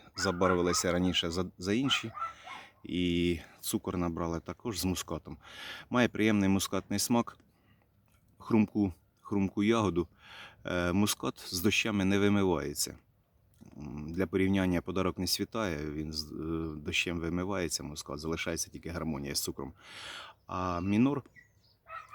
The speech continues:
мінор при всіх погодних умовах, які в цьому році, я в попередніх роликах про це говорив, мускат не вимивався. Тобто форма дуже цікава, це минулорічна прививка, я вже казав, е, чорним в зелене.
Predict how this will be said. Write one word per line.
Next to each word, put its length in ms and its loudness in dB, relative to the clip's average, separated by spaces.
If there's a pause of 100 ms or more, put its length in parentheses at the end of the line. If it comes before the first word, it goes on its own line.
мінор 460 6 (640)
при 120 4
всіх 320 6
погодних 500 4
умовах, 400 2
які 180 -8
в 60 -8
цьому 260 -2
році, 240 4
я 60 -4
в 20 -8
попередніх 540 -4
роликах 420 -4 (640)
про 120 4
це 160 2
говорив, 500 6 (960)
мускат 380 0
не 100 4
вимивався. 600 2 (1400)
Тобто 260 -6
форма 320 2
дуже 260 2
цікава, 440 0
це 140 2
минулорічна 540 4
прививка, 560 2 (220)
я 140 -4
вже 160 -4
казав, 400 -2 (540)
е, 240 -2
чорним 400 0
в 40 0
зелене. 500 0